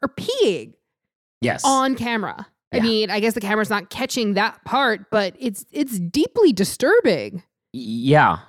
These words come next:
Speaker 1: I mean, I don't know what else to say about it. That's, <laughs> that sounds real shitty. Um, and here's the thing, right? If you, if it was an in-person exam, people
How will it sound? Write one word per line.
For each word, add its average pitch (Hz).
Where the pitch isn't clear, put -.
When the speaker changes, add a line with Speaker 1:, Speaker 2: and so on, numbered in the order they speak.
Speaker 1:
I -
mean, 302
I 294
don't 320
know 311
what 294
else 294
to 269
say 269
about 220
it. 185
That's, 220
<laughs> -
that 311
sounds 214
real 220
shitty. 262
Um, 262
and 311
here's 392
the 370
thing, 226
right? 233
If 247
you, 254
if 254
it 233
was 233
an 226
in-person 254
exam, 196
people 196